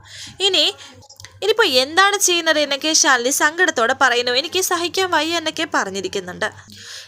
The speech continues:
നമ്മൾ ഇത് എവിടേക്കാണ് പോകുന്നതെന്ന് സ-, സത്യ ചോദിക്കുമ്പോൾ, "ഹർഷനങ്ങൾ പോകുന്ന സ്ഥലത്തേക്കാണ് നമ്മൾ പോകുന്നത്" എന്ന് പപ്പി പറയുന്നു. "എന്തായാലും അമ്മ ഇപ്പോൾ ഉറക്കം കഴിഞ്ഞ് എഴുന്നേറ്റിട്ടുണ്ടാകും. ഒന്ന് വിളിച്ച്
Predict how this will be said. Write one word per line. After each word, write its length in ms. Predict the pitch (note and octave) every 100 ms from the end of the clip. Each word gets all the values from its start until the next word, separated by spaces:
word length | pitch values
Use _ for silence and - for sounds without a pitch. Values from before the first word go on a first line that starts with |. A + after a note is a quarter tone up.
| -
നമ്മൾ 220 | F4 F#4 G4+
ഇത് 120 | F#4
എവിടേക്കാണ് 480 | F4 E4+ F#4 G4 G4
പോകുന്നതെന്ന് 540 | F4+ D#4+ C#4 A3+ A3+
സ-, 380 | E4+ F4+ A#3 G#3+
സത്യ 340 | A3+ D4+ D4 F#4
ചോദിക്കുമ്പോൾ, 580 | F#4+ F4 E4+ D#4+ C4 D4
"ഹർഷനങ്ങൾ 540 | C#4+ C#4 F4 F#4+ F#4+
പോകുന്ന 300 | F#4+ F4 F4
സ്ഥലത്തേക്കാണ് 580 | F4+ E4 D4+ E4 D4 A3
നമ്മൾ 300 | C#4 C#4 D4
പോകുന്നത്" 440 | D#4 A3+ F#3+ F3+ - - - - - -
എന്ന് 240 | F4+ D#4 E4
പപ്പി 240 | - - D#4+
പറയുന്നു. 360 | C4+ G3 F#3+ G#3 - - - -
"എന്തായാലും 460 | E4 F4 G#4 G#4+ G#4
അമ്മ 300 | E4 D#4+ C#4+
ഇപ്പോൾ 280 | C4 D4+ D4
ഉറക്കം 340 | C#4+ D#4 G4+ G4
കഴിഞ്ഞ് 220 | G4 E4+
എഴുന്നേറ്റിട്ടുണ്ടാകും. 1000 | B3+ C#4+ E4+ E4 D4+ A#3 G#3 G#3 G3+ G3 - -
ഒന്ന് 160 | F4 F#4
വിളിച്ച് 340 | D#4 D#4 E4